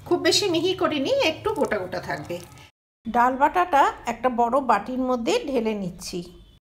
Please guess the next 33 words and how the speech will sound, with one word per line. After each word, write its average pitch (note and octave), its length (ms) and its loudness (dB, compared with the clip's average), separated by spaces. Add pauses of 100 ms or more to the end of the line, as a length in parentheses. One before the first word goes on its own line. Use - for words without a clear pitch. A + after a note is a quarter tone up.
(220)
এবার C#4 340 2
এই F4 240 2
ডাল A#3 200 4
বাটার C4+ 320 2
সঙ্গে D4+ 500 0
চিংড়ি C4 300 0
মাছ C#4 380 0
অ্যাড G#3+ 280 2
করব। E3+ 380 -6 (720)
একটা B3+ 320 2
মিনি D#4+ 280 2
চপার F#4 360 2
নিয়ে F4 240 2
নিয়েছি, C#4 640 0 (220)
এতে B3+ 260 4
দিয়ে D4 260 2
দিলাম D#4 460 2
পেঁয়াজ, B3 400 6 (460)
কাঁচা A3+ 300 2
লঙ্কা D4 420 4 (180)
আর A3+ 180 2
রসুন। F#3 460 -2 (340)
এবার C#4 260 4
এগুলোকে D#4 460 4
একটু F#4 460 2 (240)
কুচিয়ে D4 360 2
নেব। F3+ 220 -2 (640)
মিনি D4+ 240 4
চপারে F#4 520 4
পেঁয়াজ C#4 400 4
রসুনগুলো E4+ 640 2
কোচানোর E4 520 2
পর B3+ 340 2